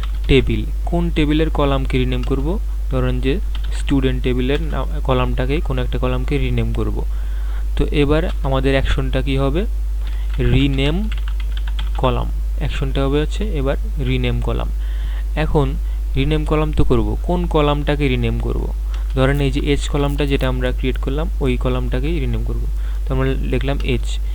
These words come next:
এখন টু, টু দেওয়ার পরে যে এইচ, এইচ নামে একটা কলাম ছিল, এখন কোন নামে রিনেম করব? ধরেন এইচ ওয়ান নামে রিনেম করব।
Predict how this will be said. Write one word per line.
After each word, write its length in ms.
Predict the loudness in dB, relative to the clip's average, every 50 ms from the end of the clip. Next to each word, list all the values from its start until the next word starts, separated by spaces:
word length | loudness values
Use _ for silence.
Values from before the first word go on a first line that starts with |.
| -2 -2 -2 -2 -2
এখন 220 | 0 0 0 0 0 0 0 0
টু, 200 | 2 2 2 0 -2 -2 -4 -4 -4 -2 -2 -2 -2 -2 -2 -2 -2 -4 -4 -4 -4 -4 -4 -2 -2
টু 160 | -2 0 0 2
দেওয়ার 220 | 2 2 2 2
পরে 280 | 2 2 2 2 2 2
যে 160 | 0 0 -2 0
এইচ, 220 | 0 0 2 0 0 0 -2 -2 -2 -2 0
এইচ 220 | 0 0 2 0 0
নামে 220 | 0 0 0 0
একটা 160 | 0 0 0
কলাম 320 | 0 2 2 2 2 0 0
ছিল, 280 | 0 0 0 0 0 0 -2 -2 -2 -2 -2 -2 -2 -2 -2 -2 -2 -2 0
এখন 240 | 0 0 0 0 0 0
কোন 160 | 0 0 0
নামে 300 | 0 2 2 2 2 2
রিনেম 280 | 2 2 2 2 0 0
করব? 360 | 0 0 0 0 0 -2 -2 -2 -2 -2 -2 -2 -2 -2 -2 0
ধরেন 280 | 0 0 0 0 0 -2 -2 -2 -2 -2 -2 -2 -2 0 0
এইচ 240 | 2 2 2 0 0
ওয়ান 220 | 0 0 0 0
নামে 280 | 0 0 0 0 0 0
রিনেম 280 | 0 0 0 0 0
করব। 280 | 0 0 -2 -2 -2